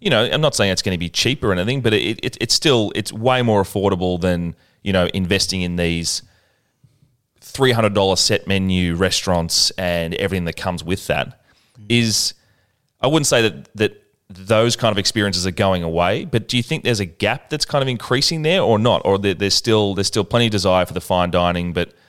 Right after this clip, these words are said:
Speaker 1: but with, with, with what Movita's been doing and, and then since a lot of other restaurants, the very comfortable, high quality food,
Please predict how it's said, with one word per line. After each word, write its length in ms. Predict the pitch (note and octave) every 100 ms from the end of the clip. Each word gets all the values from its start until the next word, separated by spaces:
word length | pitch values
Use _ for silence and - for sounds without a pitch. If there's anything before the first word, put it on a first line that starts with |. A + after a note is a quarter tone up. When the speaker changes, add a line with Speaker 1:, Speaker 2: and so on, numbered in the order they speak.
| _ _ -
Speaker 1:
but 180 | F#2+ F#2+
with, 180 | G2+
with, 340 | F#2 - G2 -
with 180 | G2 F#2+
what 140 | F#2
Movita's 380 | F#2+ G#2 A#2+ G2
been 140 | G2
doing 200 | F#2+ F2+
and, 120 | F2 -
and 120 | F2
then 140 | F2
since 280 | E2+ F#2+ E2
a 80 | -
lot 140 | F2+ E2
of 60 |
other 180 | G2+ A2+
restaurants, 600 | E2 - F2 D#2+ - - _ _ _ _ _ _
the 80 | G#2
very 200 | G#2 F#2+
comfortable, 540 | - G2 F#2 F2+ F2 E2
high 180 | G2
quality 300 | F2+ E2+ F2
food, 560 | E2 - F2 E2+ E2